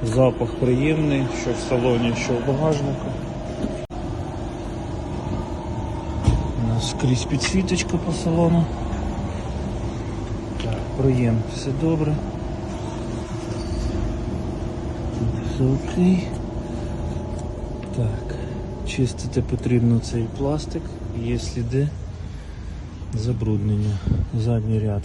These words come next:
все окей у нас. Так, спереду забруднення.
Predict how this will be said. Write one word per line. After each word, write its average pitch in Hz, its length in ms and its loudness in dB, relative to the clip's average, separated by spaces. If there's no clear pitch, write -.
все - 180 -6
окей 120 400 2
у 139 40 2
нас. 139 180 2
Так, - 120 -4
спереду 104 760 2
забруднення. 165 720 2